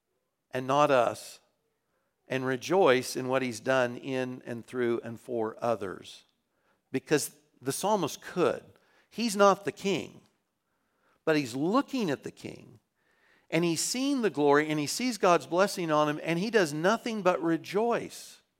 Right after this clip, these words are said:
And you know, for us, if we don't have a sense of God's blessing on our life, if we still feel like we've got to do something to measure up,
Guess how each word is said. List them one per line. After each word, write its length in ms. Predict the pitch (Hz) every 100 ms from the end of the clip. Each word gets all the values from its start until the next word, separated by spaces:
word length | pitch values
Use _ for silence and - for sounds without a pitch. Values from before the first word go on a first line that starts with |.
| _ _ _ _ _ _ _ _ _ _ - -
And 160 | 165
you 80 | 196
know, 160 | 254 254
for 260 | - 196
us, 300 | 190 196 165
if 160 | 160 -
we 180 | 170 240
don't 220 | 254 214
have 240 | 185 170
a 80 | 139
sense 640 | - - 226 208 123 131 -
of 180 | 139 131
God's 380 | 156 160 139
blessing 640 | 123 123 156 185 - 190 151
on 200 | 135 135
our 220 | 143 147
life, 720 | 135 147 143 107 101 123 - _ _ _ _ _
if 220 | 139 -
we 160 | 160 214
still 340 | - 214 170
feel 340 | - 185 196
like 280 | 175 143 135
we've 160 | 139 135
got 140 | 143
to 100 | 127
do 160 | 113 110
something 460 | - 175 180 160
to 60 | 147
measure 400 | 127 123 101 110
up, 440 | 127 147 147 -